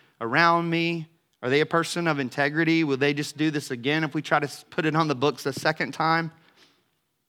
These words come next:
The response was to accuse Paul of being unreliable, some of them even perhaps thinking of Paul as manipulative.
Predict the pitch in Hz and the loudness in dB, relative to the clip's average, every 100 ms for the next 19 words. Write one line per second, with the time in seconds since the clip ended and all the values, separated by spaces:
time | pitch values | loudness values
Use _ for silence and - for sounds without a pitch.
0 | _ _ _ _ _ _ _ _ _ _ | _ _ _ _ _ _ _ _ _ _
1 | - 143 131 151 151 156 151 135 - 139 | -4 -2 -2 0 0 0 -2 -4 -2 -4
2 | - 147 139 147 135 135 131 135 131 123 | -2 -2 -2 0 0 0 0 -2 -2 -6
3 | _ _ _ _ _ - 151 151 143 135 | _ _ _ _ _ -4 0 2 4 6
4 | 139 131 139 143 135 151 156 139 127 127 | 4 4 0 0 -2 -2 -2 0 -2 -2
5 | 127 120 _ _ _ - 131 127 127 117 | -6 -10 _ _ _ -10 -8 -6 -4 2
6 | 127 123 - 135 127 131 131 131 - _ | 2 2 -4 -6 -4 -4 -4 -6 -10 _
7 | - 117 - 127 123 127 131 151 147 107 | -16 -10 -2 -2 -2 -2 -2 -2 -4 -6
8 | 98 92 | -8 -12